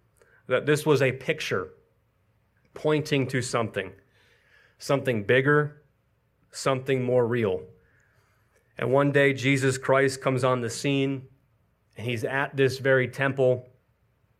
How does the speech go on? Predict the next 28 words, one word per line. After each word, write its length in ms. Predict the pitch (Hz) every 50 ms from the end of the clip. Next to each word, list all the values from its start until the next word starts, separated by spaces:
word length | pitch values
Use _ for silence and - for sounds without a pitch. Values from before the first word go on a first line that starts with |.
| _ -
It's 160 | - 139 135
a 60 | 143 127
revered 560 | 117 120 113 - 135 135 139 139 135 131 135
place. 440 | - 135 135 131 131 127 131 - -
It's 160 | - 131 -
a 60 | 117
special 500 | 107 - - - 135 127 120 - - 131
place. 560 | 127 131 - 131 127 127 120 117 - - - - _ - - - - - - _ _ _ _ -
It's 180 | 131 120 -
the 120 | - 135 117
doorway 640 | 101 101 127 127 131 139 139 131 135 135 131 131 127
into 260 | 127 127 127 127 139
the 120 | 120 120
divine. 640 | 113 113 113 95 107 110 113 117 117 113 113 113 113 - _ _ _ _ _ _ _ _ _ _ _ _ _ _ _ _ _ _ _ _ _ _ _ _ _ _
And 100 | - 123
he 80 | 127 127
says 320 | - - - 151 147 131
something 360 | - - 135 123 104 123 123 113
that 200 | 117 123 - -
enrages 1040 | 131 123 120 120 120 127 131 139 147 151 139 131 127 113 101 92 - - - - - _ _ _ _ _ _ _ _ _ _ _ _ _
the 120 | - 120
lovers 480 | 117 117 123 127 123 117 120 113 110 123
of 140 | 131 113 98
this 240 | 104 107 101 - -
tabernacle, 800 | - - 107 104 104 110 107 104 101 98 95 - 101 92 107
of 100 | 104 101
this 200 | 101 107 98 -
temple. 480 | - - 110 104 101 101 95 90 -